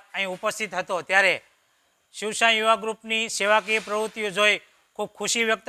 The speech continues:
કરી હતી અને તમામ લોકોએ આ સંસ્થાને જ્યારે જ્યારે જરૂર પડે ત્યારે અમને સહકાર આપવાની પણ એ લોકોએ વાત કરેલી હતી.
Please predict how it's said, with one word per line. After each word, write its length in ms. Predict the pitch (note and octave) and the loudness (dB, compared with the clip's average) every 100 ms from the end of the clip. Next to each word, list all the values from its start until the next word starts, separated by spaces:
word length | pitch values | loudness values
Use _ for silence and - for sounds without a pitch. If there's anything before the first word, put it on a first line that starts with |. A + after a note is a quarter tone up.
| A3 | -6
કરી 220 | A#3 A3+ | -2 2
હતી 340 | G#3+ A#3+ A#3 - - _ _ _ - | 2 0 -4 -6 -20 _ _ _ -10
અને 140 | G3 G3+ | -6 -4
તમામ 340 | G3 A#3 B3 | 2 4 4
લોકોએ 400 | A3+ A3 A3 G#3+ F3+ - _ _ - | 2 0 2 4 2 -2 _ _ -2
આ 140 | G3 | 0
સંસ્થાને 560 | G#3 G#3+ G#3 - A3 G#3 | 0 -2 -6 -2 -2 0
જ્યારે 240 | F#3+ G#3 | 2 2
જ્યારે 240 | G#3 G#3+ G#3 | 2 2 2
જરૂર 300 | F3 G3+ G#3+ | -2 -2 -2
પડે 240 | G#3+ G#3+ F3+ - - _ - - - | 0 2 2 -2 -20 _ -20 -20 2
ત્યારે 320 | G3 G#3+ G#3 D3+ _ _ _ _ _ _ _ _ _ _ _ _ - | 6 6 6 2 _ _ _ _ _ _ _ _ _ _ _ _ -12
અમને 200 | F#3+ G#3 | -4 -2
સહકાર 440 | - G3 G3 A#3 | 6 6 6 6
આપવાની 500 | A3 G#3+ A3 A3 A3 G3 - | 4 2 -2 0 -2 -4 -4
પણ 280 | G#3+ A3 F#3+ _ _ - | 0 0 -2 _ _ -8
એ 60 | G3+ | -4
લોકોએ 360 | G#3 G#3+ G#3+ G#3 G#3+ _ _ _ _ _ _ - | -2 2 4 4 2 _ _ _ _ _ _ 2
વાત 200 | F3 G3+ | 4 4
કરેલી 400 | G#3+ G#3+ G#3+ G#3 | 2 2 4 4
હતી. 280 | G3+ A3+ G#3+ | 2 0 -6